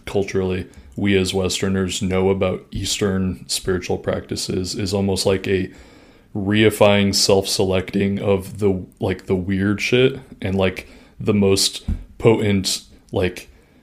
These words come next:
<laughs> like, esoteric occult stuff that gets recycled and brought to, like, act as if it's, like, you know,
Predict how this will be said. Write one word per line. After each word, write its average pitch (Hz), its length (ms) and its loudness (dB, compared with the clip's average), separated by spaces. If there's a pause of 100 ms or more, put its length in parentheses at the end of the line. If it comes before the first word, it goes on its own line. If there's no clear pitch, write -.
(160)
<laughs> - 720 -14
like, 101 320 2 (220)
esoteric 104 880 6
occult 104 500 0
stuff - 480 -2
that 95 240 -2
gets 101 220 -2
recycled 98 680 2
and 92 340 -4 (440)
brought - 720 2
to, 92 520 0 (240)
like, 95 360 -8
act 98 300 -2
as 95 180 2
if 92 200 0
it's, 90 180 -4
like, 90 320 -6 (100)
you 107 140 0
know, 87 300 -2